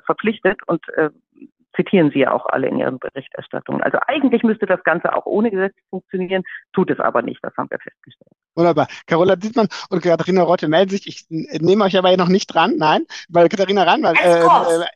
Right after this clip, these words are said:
Speaker 2: äh, äh, ganz kurz. Okay, Carola Dittmann, ganz
Speaker 3: Ganz,
Speaker 2: kurz.
Speaker 3: ganz,
Speaker 2: Du
Speaker 3: ganz
Speaker 2: warst
Speaker 3: kurz.
Speaker 2: zuerst.
Speaker 3: Ich will nur
Speaker 2: Ja.
Speaker 3: sagen, es sind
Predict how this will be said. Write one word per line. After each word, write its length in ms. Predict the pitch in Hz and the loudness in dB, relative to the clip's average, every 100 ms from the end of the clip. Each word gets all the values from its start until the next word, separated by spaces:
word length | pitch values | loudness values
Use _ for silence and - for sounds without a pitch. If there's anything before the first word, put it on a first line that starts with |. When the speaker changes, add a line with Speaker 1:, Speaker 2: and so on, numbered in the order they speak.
| _ _ | _ _
Speaker 2:
äh, 300 | 180 175 160 | 0 0 0
äh, 140 | 165 - - | -4 -8 -4
ganz 220 | 202 - | -4 -2
kurz. 360 | 208 165 - - | -2 -2 -4 -8
Okay, 240 | 180 185 | -4 -2
Carola 380 | 160 208 202 196 | -2 0 2 2
Dittmann, 280 | 180 170 151 | -2 -6 -2
ganz 140 | 202 | 2
Speaker 3:
Ganz, 140 | 254 302 | 2 0
Speaker 2:
kurz. 220 | 156 - 180 | -4 -12 -2
Speaker 3:
ganz, 220 | 285 285 | 0 0
Speaker 2:
Du 100 | - | 0
Speaker 3:
ganz 140 | 294 202 | 2 2
Speaker 2:
warst 140 | - | 2
Speaker 3:
kurz. 180 | 226 185 | 2 4
Speaker 2:
zuerst. 260 | 165 147 | 2 4
Speaker 3:
Ich 80 | 262 | 4
will 100 | 262 | 4
nur 120 | 285 | 4
Speaker 2:
Ja. 80 | 302 | 4
Speaker 3:
sagen, 380 | 240 233 220 - | 4 2 0 -2
es 140 | 220 220 | -4 -2
sind 300 | 240 240 | 0 0